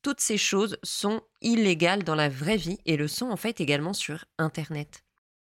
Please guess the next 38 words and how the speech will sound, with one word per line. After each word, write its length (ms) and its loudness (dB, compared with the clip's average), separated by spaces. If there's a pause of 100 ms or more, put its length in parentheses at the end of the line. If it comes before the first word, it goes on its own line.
(360)
Alors 240 4
parfois 260 0
Internet 360 2
ressemble 360 0
un 80 4
peu 120 0
au 120 2
Far 240 0
West 320 0
où 180 -2
tout 220 -6
est 60 0
permis 480 2
et 60 2
personne 500 -2
n'assume 400 0
jamais 380 2
les 100 0
conséquences 560 -4
de 100 -2
ses 280 -2
actions. 340 -8 (600)
Mais 220 2
ce 180 0
n'est 120 0
pas 220 0 (200)
tout 200 -2
à 100 4
fait 200 -2
vrai 440 -2
et 120 2
les 120 2
choses, 420 -2 (100)
les 240 0
juridictions 800 -4 (120)
évoluent 640 -2
chaque 320 -2
jour 240 -4